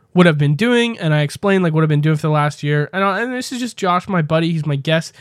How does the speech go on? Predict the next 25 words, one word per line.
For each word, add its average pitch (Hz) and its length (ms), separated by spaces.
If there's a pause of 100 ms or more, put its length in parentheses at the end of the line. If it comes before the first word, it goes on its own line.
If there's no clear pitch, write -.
(200)
If 131 100
you 180 60
guys 214 240
like 220 220
Josh, 196 520
I 208 80
mean, 214 240
hey, 220 300
I'll 180 100
link 214 240
all 202 160
his 185 80
stuff, - 380
and 185 100
he'll 196 140
be 196 180
here 196 180
again. 170 340 (340)
I 156 80
love 208 280
Josh. 175 280
He's 175 160
a 165 60
great 165 260
guy. 156 220